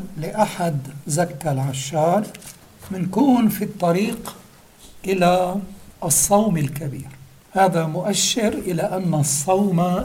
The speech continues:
آت. شو أخذوا لربنا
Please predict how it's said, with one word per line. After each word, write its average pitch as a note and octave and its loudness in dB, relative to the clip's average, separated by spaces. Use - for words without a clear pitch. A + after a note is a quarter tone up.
آت. F#3+ 2
شو E4 4
أخذوا G3 4
لربنا F3 0